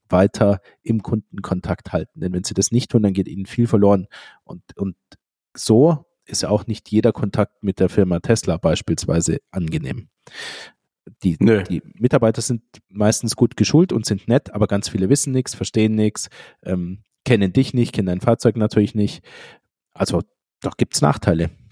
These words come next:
Speaker 2: Also ich kann dir jetzt sagen, ich hatte, ich hatte ja einen Tesla Model X Plaid,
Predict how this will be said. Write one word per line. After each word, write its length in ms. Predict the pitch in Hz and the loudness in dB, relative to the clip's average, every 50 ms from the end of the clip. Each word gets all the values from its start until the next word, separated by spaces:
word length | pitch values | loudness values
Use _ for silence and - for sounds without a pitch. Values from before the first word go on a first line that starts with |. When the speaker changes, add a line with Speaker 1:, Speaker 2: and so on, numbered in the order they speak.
| - - _ _ _ _ _ _ | -20 -20 _ _ _ _ _ _
Speaker 2:
Also 180 | - 120 120 120 | -2 2 4 4
ich 80 | 123 | 4
kann 160 | - - 139 135 | 4 2 2 2
dir 60 | 139 | 2
jetzt 160 | 131 120 - | 0 0 2
sagen, 380 | 123 117 127 123 127 123 120 - _ | 2 2 2 2 0 -2 -4 -6 _
ich 200 | - 123 - - | -10 -8 -2 0
hatte, 540 | 123 131 127 - 127 117 113 110 113 120 - | 0 0 0 0 0 0 0 0 -2 -4 -8
ich 140 | - 135 - | -10 -6 -4
hatte 160 | 127 120 139 | -2 -2 -2
ja 120 | 120 113 107 | -2 -2 -2
einen 320 | 107 107 107 107 101 - | -4 -4 -4 -6 -8 -8
Tesla 380 | - - 135 131 - 127 117 110 | -4 -4 -4 -4 -2 -2 -2 0
Model 480 | 110 110 113 120 - - 113 110 110 - - | 2 2 2 2 2 0 -2 -2 -2 -2 -2
X 320 | - 151 - - - - | -2 -2 -2 -4 -10 -12
Plaid, 680 | - _ - - 127 127 139 156 - - - - - | -12 _ 0 2 4 4 4 4 0 -2 -10 -20 -20